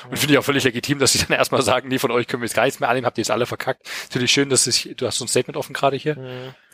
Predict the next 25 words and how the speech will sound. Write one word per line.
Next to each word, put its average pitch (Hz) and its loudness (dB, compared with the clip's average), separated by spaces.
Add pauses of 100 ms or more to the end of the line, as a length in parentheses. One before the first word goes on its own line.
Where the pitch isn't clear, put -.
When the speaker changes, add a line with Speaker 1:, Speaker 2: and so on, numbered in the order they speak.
Speaker 2:
Ich - -8
find's 135 2
schön, 143 0
dass 135 6
der 127 6
Typ, - -4
der 123 8
sich 123 0
dafür 131 2
entschuldigt, 131 0
Heimdahl 110 4
mit 113 -12
Nachnamen 113 -2
heißt, 117 2
der 117 2
hat 120 2
das 123 0
offenbar 127 0
nicht 127 0
gesehen, 131 4
dass 123 2
das - -2
passiert 123 0
ist. - -6
Speaker 1:
Ja, 120 2